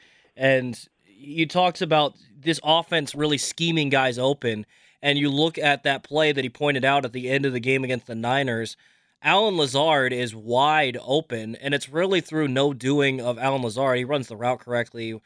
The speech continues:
whatever. I mean, it's not like he did anything spectacular, but Matt LaFleur does a masterful job of looking at the defense, knowing the weaknesses, and scheming guys open.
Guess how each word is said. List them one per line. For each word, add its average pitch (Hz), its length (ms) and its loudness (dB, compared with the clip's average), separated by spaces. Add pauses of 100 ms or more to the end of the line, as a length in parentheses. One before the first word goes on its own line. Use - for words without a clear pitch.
(280)
whatever. 113 420 0
I 104 60 -10
mean, 110 140 -10
it's 107 120 -12
not 123 120 -2
like 117 180 -4
he 123 100 -10
did 117 160 -6
anything 117 340 -2
spectacular, 120 840 -4 (340)
but 135 220 -2
Matt 143 200 2
LaFleur 156 360 0
does 135 100 -2
a 131 60 -4
masterful 139 480 -2
job 131 340 0
of 113 140 -8
looking 127 320 -6
at 139 80 -2
the 123 60 -6
defense, 127 560 -4
knowing 131 320 0
the 151 60 2
weaknesses, 131 680 -2 (320)
and 135 180 0
scheming 151 480 -2
guys 131 440 2
open. 143 420 0